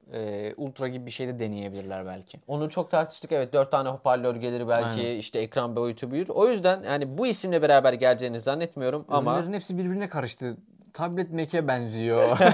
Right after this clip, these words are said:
Speaker 2: <laughs>
Speaker 1: Telefon tablete benzemeye başladı.
Speaker 2: Şimdi tablete de hafif Final Cut
Speaker 1: <laughs>
Speaker 2: Pro geldi.
Speaker 1: İyice,
Speaker 2: Neyi kullanacağız
Speaker 1: iyice
Speaker 2: biz?
Speaker 1: en saat kulaklığa benziyor. <laughs>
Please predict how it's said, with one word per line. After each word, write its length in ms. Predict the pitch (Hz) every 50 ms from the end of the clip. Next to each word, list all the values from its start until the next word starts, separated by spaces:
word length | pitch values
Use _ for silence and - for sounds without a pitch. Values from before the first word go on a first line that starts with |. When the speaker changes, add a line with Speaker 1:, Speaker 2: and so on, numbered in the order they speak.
| - - - 254
Speaker 2:
<laughs> 380 | - - - 262 - - - -
Speaker 1:
Telefon 380 | - 156 165 160 143 165 160 151
tablete 500 | - 151 147 143 147 143 135 123 147 135
benzemeye 520 | 135 131 131 123 131 123 123 127 127 123
başladı. 500 | 120 120 113 - - 127 120 113 110 117 120
Speaker 2:
Şimdi 220 | 147 147 156 170 160
tablete 480 | - 143 135 143 147 143 - 151 143
de 40 | 151
hafif 240 | 147 143 143 139 -
Final 340 | 143 135 139 139 139 139 127
Cut 300 | - 143 - - - -
Speaker 1:
<laughs> 40 | -
Speaker 2:
Pro 180 | 143 139 135 139
geldi. 800 | 135 127 131 127 120 117 127 127 127 123 120 123 127 135 131 - _ _ _ _ -
Speaker 1:
İyice, 200 | - 180 190 -
Speaker 2:
Neyi 140 | 160 190 214
kullanacağız 540 | 208 - 220 220 196 180 175 151 165 147 139
Speaker 1:
iyice 100 | 190 165
Speaker 2:
biz? 280 | 196 - - - - - - -
Speaker 1:
en 260 | 160 170 190 180 143
saat 520 | - - - - 165 165 165 165 165 - - - - - _
kulaklığa 600 | - - 156 147 143 139 - 147 147 139 139 131
benziyor. 340 | 131 127 127 127 120 120 - -
<laughs> 80 | 202